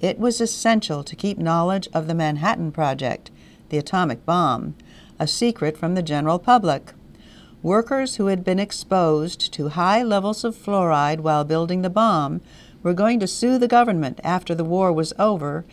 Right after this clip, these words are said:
because all their teeth had turned brown and fallen out from fluoride exposure.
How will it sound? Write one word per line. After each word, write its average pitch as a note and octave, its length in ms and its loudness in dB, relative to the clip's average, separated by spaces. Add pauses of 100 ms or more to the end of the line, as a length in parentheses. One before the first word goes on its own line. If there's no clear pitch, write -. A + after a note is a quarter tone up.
(340)
because E3+ 340 -6
all F#3 380 4
their A#3+ 120 2
teeth G3 420 -4
had D#3 200 -4
turned D#3+ 380 -4
brown D#3+ 580 -2 (400)
and D3+ 180 -2
fallen F3+ 500 -2
out D3+ 380 -2 (300)
from D#3+ 160 -4
fluoride D#3+ 540 0
exposure. C#3+ 720 -6